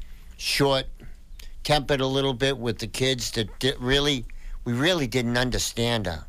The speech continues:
Uh, and, and the, the sorrow that she bore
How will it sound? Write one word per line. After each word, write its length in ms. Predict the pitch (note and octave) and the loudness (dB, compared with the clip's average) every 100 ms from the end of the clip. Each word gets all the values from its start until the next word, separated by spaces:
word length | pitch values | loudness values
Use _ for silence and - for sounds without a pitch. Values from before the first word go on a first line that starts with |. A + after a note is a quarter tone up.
| - - - - - - - | -16 -18 -18 -16 -16 -14 -6
Uh, 640 | A2 G#2 G2+ F#2 F#2 F#2 F#2+ - - - - - - | 0 2 2 2 2 0 -2 -8 -12 -12 -10 -8 -4
and, 460 | C3+ C3 B2+ A#2+ A2+ - - | 2 4 4 0 -4 -8 -2
and 440 | B2+ A#2 A#2 A2 | 0 2 0 0
the, 200 | A#2+ A2 - | 0 -2 -2
the 140 | A#2+ | -2
sorrow 540 | - C#3+ C#3+ C#3 C3 A2 | 2 2 4 4 2 0
that 220 | A#2 A2+ | -4 -4
she 180 | A#2+ A2+ | -4 -4
bore 520 | G2 A#2+ A#2 G#2 | 0 2 2 2